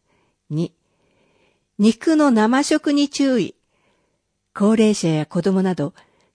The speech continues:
抵抗力が弱い人は、加熱不十分な肉を食べるのは控えましょう。三、テイクアウトは早めに食べる。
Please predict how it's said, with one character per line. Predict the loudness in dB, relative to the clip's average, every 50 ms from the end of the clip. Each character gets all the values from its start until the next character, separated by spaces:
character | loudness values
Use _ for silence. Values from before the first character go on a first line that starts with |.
| _
抵 | -4 -2 -2 -2
抗 | -2 -2 0 0
力 | 2 0 0 -2 -2 -2
が | 0 2
弱 | 2 2 0 0 -2
い | -4
人 | -6 -6 -6 -6 -4
は、 | -4 -6 -8 -10 -16 -20 _ _ _ _ _ _ _ _
加 | -4 -2 0
熱 | 2 0 0 0 -2 -2
不 | 0 -2 -2
十 | 0 0 0 2
分 | 2 2 2 2 2
な | 0 0
肉 | 0 -2 -2 -2 -2 -2
を | -2
食 | 0 -2 -2
べ | -2 -2
る | -2 -4
の | -4 -4
は | -6 -8
控 | -10 -8 -4 -2 0
え | 2
ま | 2 0
し | 0 0 0
ょ | -2 -2 -2 _
う。 | _ _ _ _ _ _ _ _ _ _ _ _ _ _ _ _ _ _
三、 | -12 -4 -2 -2 -2 -2 -4 -8 _ _ _ _ _ _ _ _ _ _ _ _ _ _ _ _ _ _ _ _ _ _ _
テ | 2 4 4 4
イ | 2
ク | 2 0 0
ア | 0 0 0 0
ウ | 0
ト | 0 -2 -2 0
は | -2 -2 -4 _ _ _
早 | _ 0 2 4 4 4 2 2
め | 2 2 2
に | 0 0 -2 -2
食 | -2 -2 0
べ | 0 -2 -2
る。 | -2 -6